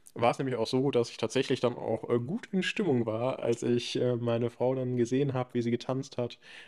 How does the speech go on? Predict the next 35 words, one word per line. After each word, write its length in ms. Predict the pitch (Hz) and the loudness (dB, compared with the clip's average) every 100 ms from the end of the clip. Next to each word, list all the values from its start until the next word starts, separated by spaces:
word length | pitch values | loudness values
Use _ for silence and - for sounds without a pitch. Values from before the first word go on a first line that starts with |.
| - | -2
äh, 40 | |
und 260 | 123 117 120 | 0 2 2
wie 120 | 123 | 2
wir 80 | 123 | 2
dann 120 | 117 | 0
auch 220 | - 117 | -2 -4
zusammen 320 | - - 123 131 | -4 0 0 0
getanzt 380 | 123 127 - | -2 -6 -4
haben. 200 | 120 120 - - - - | -4 -4 -6 -18 -16 -4
Und, 240 | 131 123 | -2 0
äh, 100 | 120 117 | -2 -2
dann 280 | 147 220 180 | -2 -2 0
wollten 240 | 151 156 | 0 2
wir 60 | 135 | 0
doch 140 | 139 | 0
natürlich 500 | 127 - 160 160 - | 0 0 -2 -2 -2
auch 140 | 127 - | -2 0
mal 140 | 123 | -4
die 100 | 120 | -4
Play 420 | - - 110 101 | -6 2 4 2
Area 260 | - 85 - | -2 -8 -6
erkunden. 480 | - - 101 - - _ - - - - | -10 -2 -4 -4 -14 _ -20 -20 -12 -2
Und 360 | 117 120 - | 0 0 0
dann 160 | 123 151 | 0 2
sind 260 | 156 165 - | 0 0 2
wir 140 | 131 | 2
durch 300 | 120 151 170 | 4 0 0
diesen 240 | 139 135 | -2 -2
Vorhang 460 | 131 131 127 120 113 | -2 0 0 0 0
durch 480 | 117 139 175 - - | 2 4 2 0 -4
und 160 | 123 120 | -2 -2
ich 100 | - | 0
muss 200 | 135 - | -2 -2
tatsächlich 520 | 117 - 127 - 120 | -4 -2 -2 0 0
sagen, 360 | 107 110 117 | 0 0 0